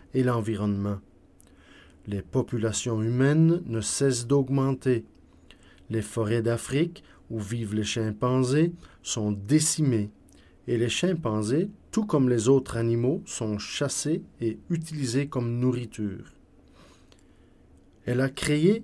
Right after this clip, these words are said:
l'Institut Jane Goodall, une organisation qui aide les populations des régions sauvages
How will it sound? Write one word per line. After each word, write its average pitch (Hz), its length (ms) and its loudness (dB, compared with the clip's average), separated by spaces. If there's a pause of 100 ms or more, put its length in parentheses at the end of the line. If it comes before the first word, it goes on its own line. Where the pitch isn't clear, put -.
(160)
l'Institut 151 880 0
Jane 135 320 2
Goodall, 104 520 -2 (580)
une 127 140 0
organisation 120 880 -2
qui 120 220 -6
aide 123 240 2
les 117 120 2
populations 123 760 -2
des 117 160 0
régions 113 440 -2
sauvages 165 720 2